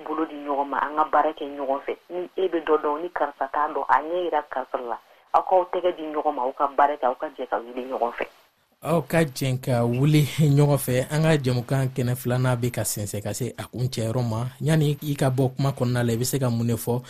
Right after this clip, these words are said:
Speaker 2: an lamɛnbaaw ye kuma kuncɛ kuma na?
Speaker 1: Ayiwa, n bɛ min fɔ, n bɛ aw yɛrɛ fo k'aw waleɲuman dɔn. Aw ka weleli diyara n ye kosɛbɛ. Donc, n bɛ bɛɛ lajɛlen fo. N b'a ɲini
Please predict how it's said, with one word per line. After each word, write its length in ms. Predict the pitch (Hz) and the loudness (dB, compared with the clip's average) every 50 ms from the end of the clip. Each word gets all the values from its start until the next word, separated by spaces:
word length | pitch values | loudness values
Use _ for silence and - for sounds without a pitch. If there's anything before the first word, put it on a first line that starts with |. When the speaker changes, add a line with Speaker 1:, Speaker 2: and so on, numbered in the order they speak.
| - - - - - | -14 -20 -20 -12 -4
Speaker 2:
an 100 | - 131 139 | 0 2 4
lamɛnbaaw 420 | 139 135 135 139 135 131 143 135 123 | 4 4 4 4 4 4 6 6 6
ye 120 | 117 113 | 4 2
kuma 200 | 110 - - 113 | 0 -2 -4 -6
kuncɛ 340 | 107 - 107 107 110 - 110 - | -6 -4 -6 -6 -4 -4 -4 -4
kuma 180 | 104 101 104 | -4 -4 -4
na? 120 | 104 113 135 - _ _ _ | -4 -4 -6 -10 _ _ _
Speaker 1:
Ayiwa, 380 | - 220 226 208 190 180 170 165 | -2 0 4 4 6 6 6 6
n 60 | 175 190 | 6 4
bɛ 160 | 202 202 202 | 4 4 4
min 160 | 202 208 208 | 2 0 0
fɔ, 340 | - - 170 165 160 156 156 | 2 4 4 4 4 2 0
n 100 | 160 170 | 2 2
bɛ 380 | 185 185 185 180 180 180 180 - | 4 4 4 4 2 2 2 2
aw 120 | - 185 190 180 | 2 2 2 2
yɛrɛ 200 | 170 160 165 165 - | 2 2 2 2 2
fo 160 | - 170 160 | 2 0 0
k'aw 240 | - - 156 151 156 | 0 2 4 4 6
waleɲuman 520 | 160 160 165 160 151 160 156 156 156 160 | 6 4 4 2 0 -2 -2 -2 -2 0
dɔn. 220 | 156 156 151 160 - - | 0 0 -2 0 2 2
Aw 120 | 160 156 | 2 2
ka 300 | - 165 165 165 165 165 | 2 2 2 2 2 2
weleli 340 | 165 170 170 165 165 175 175 165 | 0 -2 -4 -4 -4 -6 -4 -2
diyara 220 | 160 151 147 147 | 0 0 0 0
n 80 | 147 151 | -2 -4
ye 60 | 151 | -4
kosɛbɛ. 400 | 143 - 156 - 156 147 151 156 - _ _ _ _ _ _ _ - | -6 -6 -6 -4 -4 -4 -4 -6 -10 _ _ _ _ _ _ _ -6
Donc, 180 | 170 170 165 165 | -4 -2 -2 -2
n 60 | 165 | -2
bɛ 420 | 165 170 170 170 170 170 165 160 | -2 0 0 0 0 -2 -2 -2
bɛɛ 140 | 151 165 165 | 0 0 2
lajɛlen 540 | 170 170 160 160 165 151 147 151 156 160 160 - - | 2 2 0 0 -2 -4 -4 -4 -6 -6 -8 -8 -4
fo. 280 | - 156 147 147 147 - 151 | -2 0 0 0 -2 -4 -6
N 60 | 160 | -4
b'a 160 | 165 165 170 | -4 -4 -4
ɲini 580 | 170 165 160 160 156 156 156 156 156 156 156 | -4 -4 -6 -6 -6 -6 -6 -6 -6 -6 -8